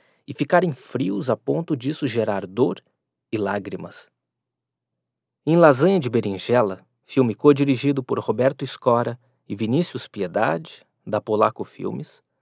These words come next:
somos colocados no centro de uma relação pela qual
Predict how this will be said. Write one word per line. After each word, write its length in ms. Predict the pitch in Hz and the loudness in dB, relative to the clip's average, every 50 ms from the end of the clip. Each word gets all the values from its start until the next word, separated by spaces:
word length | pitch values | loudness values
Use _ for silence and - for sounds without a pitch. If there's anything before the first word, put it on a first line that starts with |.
| _ _ _ _ _ | _ _ _ _ _
somos 380 | - - - 175 196 220 - - | -6 0 2 2 2 2 0 -2
colocados 580 | - 208 196 175 139 - 170 175 185 185 - | 0 2 2 2 2 0 0 0 0 -2 0
no 140 | 170 165 151 | 0 0 -2
centro 520 | - - - - 147 170 190 190 175 147 117 | -2 -4 -2 -2 -2 0 -2 -4 -6 -6 -6
de 140 | 104 120 | -4 -2
uma 100 | 120 123 | -2 -2
relação 540 | 117 - 120 110 98 - - - - 147 160 | 0 0 0 -2 -2 -4 -6 -8 -6 -6 -4
pela 240 | - - 110 98 92 | -2 -2 -2 -2 -2
qual 380 | - _ - 123 143 139 127 | -4 _ -4 0 0 0 -2